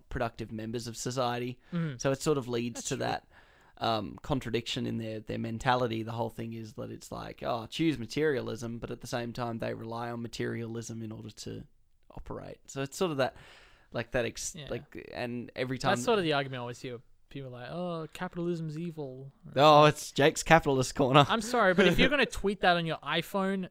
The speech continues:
Speaker 2: stop tweeting.
Speaker 1: Yeah.
Speaker 2: Just saying. But no, you're right. There, there is a bit of a contradiction there.
Speaker 1: Well, the fact that they do nothing but sit in the park and with a B B gun and shoot people.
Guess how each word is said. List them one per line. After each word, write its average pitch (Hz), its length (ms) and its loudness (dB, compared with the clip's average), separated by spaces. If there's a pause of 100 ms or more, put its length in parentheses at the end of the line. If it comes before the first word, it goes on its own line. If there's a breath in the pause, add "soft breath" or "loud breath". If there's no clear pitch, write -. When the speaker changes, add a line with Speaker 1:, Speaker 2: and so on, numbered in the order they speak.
Speaker 2:
stop - 320 -2
tweeting. 123 420 -8 (280)
Speaker 1:
Yeah. - 100 -14 (160)
Speaker 2:
Just - 220 -12
saying. 135 240 -18 (120)
But 214 120 2
no, 254 60 4
you're 185 180 4
right. 151 200 4
There, 147 140 -2
there 156 260 2
is 143 120 -2
a 139 40 -8
bit 131 140 -4
of 123 80 -8
a 120 40 -12
contradiction 131 600 -14
there. 113 260 -16
Speaker 1:
Well, 180 160 10
the 139 100 4
fact 139 200 4
that 123 160 -2
they 131 260 4
do 127 160 0
nothing 123 300 -2
but - 160 -10
sit - 180 -4
in - 80 -12
the 110 60 -8
park 117 380 -4
and 110 160 -8 (220)
with 120 120 -10
a - 40 -6
B 117 180 0
B 113 100 -4
gun - 420 -14
and 127 80 -12
shoot - 220 -8
people. - 420 -12